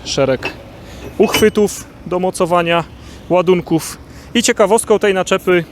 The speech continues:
jest też rozwiązanie, które polega na tym, że tutaj w tych miejscach trochę zaśnieżonych możemy wpiąć zwykłe zaczepy kontenerowe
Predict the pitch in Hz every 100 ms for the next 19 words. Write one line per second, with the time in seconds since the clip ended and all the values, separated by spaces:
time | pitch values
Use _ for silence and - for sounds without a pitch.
0 | - 156 170 - - 120 - - 175 165
1 | 156 151 165 165 156 - 156 143 - -
2 | - - - - - - - - - -
3 | - - 160 165 151 170 175 135 147 165
4 | 160 139 - 135 160 165 - 147 135 -
5 | 143 131 143 - 143 151 143 170 214 -
6 | - - 151 - 196 185 - 185 185 190
7 | - - - - - - 135 139 - 170
8 | 156 156 - 165 156 156 135 - 175 165
9 | 151 - 151 269